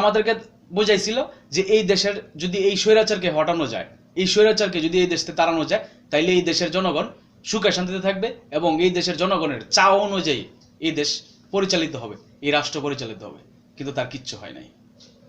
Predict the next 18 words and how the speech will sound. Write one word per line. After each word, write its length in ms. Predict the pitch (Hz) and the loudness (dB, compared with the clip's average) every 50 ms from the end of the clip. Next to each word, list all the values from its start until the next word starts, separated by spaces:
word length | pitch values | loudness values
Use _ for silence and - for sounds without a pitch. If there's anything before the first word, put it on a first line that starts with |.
| - - | -16 -8
ঠিক 120 | - 202 196 | -6 -4 -4
আছে? 120 | 180 - 147 - - - - _ - | -4 -6 -10 -16 -18 -20 -20 _ -10
তো 40 | - - - 226 214 | -10 -4 2 4 4
এই 80 | 226 190 | 4 4
জন্য, 180 | 254 247 240 208 156 165 185 - - - - - - | 2 2 2 2 0 -2 -2 -6 -16 -20 -20 -8 0
কারণ 180 | - 175 185 180 175 - - - - - | 0 2 2 0 -4 -8 -16 -10 -2 2
তারা 140 | 202 202 220 220 | 4 6 6 8
আমাদের 200 | 226 226 226 202 220 | 6 6 4 4 2
সাথে 140 | 208 208 214 | 0 0 2
প্রতারণা 380 | 196 220 226 214 208 202 190 175 | 2 2 2 4 2 0 0 -2
করছে, 180 | 175 175 - - - - _ _ - - - | -4 -6 -8 -12 -20 -20 _ _ -8 0 2
তারা 140 | 170 190 185 190 | 4 4 6 6
দেশের, 220 | 226 220 - 208 208 - - - - - _ - - - 165 | 6 6 6 4 2 0 -6 -16 -20 -20 _ -20 -6 0 2
দেশের 200 | 196 190 190 185 185 | 2 2 2 0 0
কথা 140 | 190 185 196 | 0 2 2
বলছে, 240 | 190 196 185 190 208 208 - - - | 0 0 -2 -4 -8 -10 -12 -10 -4
দেশপ্রেম 380 | 135 170 170 - - - 190 180 | 0 0 0 0 0 -2 -2 -2
দেখাইছে, 340 | 180 185 180 175 170 - - | -2 -2 -2 -4 -6 -8 -10